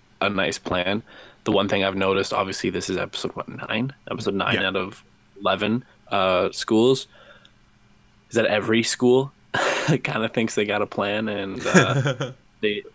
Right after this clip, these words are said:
Speaker 1: you know, they, they have, they have their, uh, their policies and procedures and how they run things, and they have, you know, their culture.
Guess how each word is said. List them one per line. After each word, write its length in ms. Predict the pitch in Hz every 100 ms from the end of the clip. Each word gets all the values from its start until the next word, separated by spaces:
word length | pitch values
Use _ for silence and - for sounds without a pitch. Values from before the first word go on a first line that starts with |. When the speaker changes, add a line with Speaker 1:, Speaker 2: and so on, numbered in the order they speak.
| - 123 120
Speaker 1:
you 100 | 113
know, 140 | 104
they, 180 | 104 107
they 200 | 104 107
have, 380 | 107 104 101 -
they 100 | 104
have 240 | 104 101 95
their, 200 | 95 98
uh, 120 | 95
their 160 | 92 101
policies 560 | - 101 98 104 104 104
and 100 | 104
procedures 680 | 101 113 107 101 101 107 101
and 240 | 104 101 - -
how 180 | - 113
they 140 | 104 104
run 280 | 101 104
things, 480 | 101 110 107 110 110
and 140 | 104 98
they 100 | 98
have, 320 | 98 101 101
you 120 | 107
know, 160 | 95 101
their 120 | 107
culture. 600 | - 104 - - 98